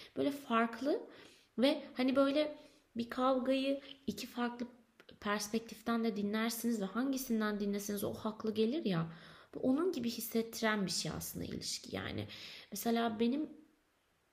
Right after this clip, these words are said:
e, bir arkadaşım karşıma gelip ya da ben bizzat böyle bir ilişki deneyimlediğimde hani, "Ya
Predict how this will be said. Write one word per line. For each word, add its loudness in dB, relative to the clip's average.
e, 4
bir 4
arkadaşım 0
karşıma -2
gelip -2
ya 0
da -2
ben 4
bizzat -2
böyle 0
bir 2
ilişki -4
deneyimlediğimde 2
hani, -2
"Ya -6